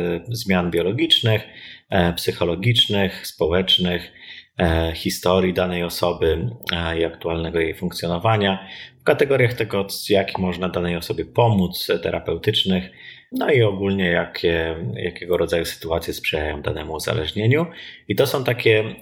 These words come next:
czynniki, które są współdzielone przez różne uzależnienia, czyli obojętnie, czy ktoś jest uza-, uzależniony od alkoholu, czy od, e, hazardu, czy od gier komputerowych, czy od,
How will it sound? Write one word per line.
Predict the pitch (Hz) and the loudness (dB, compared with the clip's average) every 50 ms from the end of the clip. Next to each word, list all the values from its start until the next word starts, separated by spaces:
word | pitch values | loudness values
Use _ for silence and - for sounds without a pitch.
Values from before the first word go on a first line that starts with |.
| - - - | -18 -10 -8
czynniki, | - - 110 110 117 131 123 123 | -2 0 2 2 2 2 0 -2
które | 117 - - 117 110 | -4 0 2 2 2
są | - - 110 101 | 4 2 -2 -2
współdzielone | - - - - 143 147 147 131 127 117 92 85 82 82 95 110 | -4 -8 -4 -2 0 0 2 4 6 6 6 4 2 0 -4 -4
przez | 113 - 98 92 | -4 -6 -8 -6
różne | 98 98 95 92 95 95 92 | -6 -8 -6 -6 -4 -4 -4
uzależnienia, | 90 92 92 92 90 90 - 95 90 90 107 - 87 85 - | -2 -2 0 0 0 -2 -2 -2 -2 0 0 0 0 -2 -4
czyli | - - - 104 104 101 98 - | -6 -6 -4 -4 -4 -4 -6 -4
obojętnie, | - 110 95 95 98 98 92 92 92 | -4 -4 0 2 0 0 0 0 -4
czy | 90 - | -6 -6
ktoś | - - 95 90 | -4 -6 -6 -6
jest | 90 - - | -6 -6 -6
uza-, | 90 87 90 90 90 92 | -4 -2 -2 -2 -2 -2
uzależniony | 110 - - 95 90 90 87 95 92 87 87 | -4 -4 -2 -2 -2 -2 -2 -4 -4 -4 -2
od | 85 85 | -4 -4
alkoholu, | 85 - - 90 - 135 139 127 110 95 | -6 -6 -8 -4 -2 0 2 4 2 2
czy | - - - 85 82 | 0 -2 -4 -4 -6
od, | 82 82 - - - | -8 -10 -12 -8 -4
e, | 95 90 87 85 | -2 -2 -2 -4
hazardu, | - - - 92 101 104 107 92 90 87 | -6 -4 -2 -2 0 0 0 -2 -2 -4
czy | - - 95 85 78 | -4 -4 -6 -6 -6
od | 80 - - - - | -8 -12 -14 -18 -4
gier | - - 113 110 | 2 2 2 4
komputerowych, | - 98 95 92 92 - - 98 90 85 82 85 80 - | 2 0 -2 -2 -4 -6 -6 -4 -4 -4 -4 -6 -8 -6
czy | - - - - | -6 -6 -4 -6
od, | 120 117 - | -6 -8 -10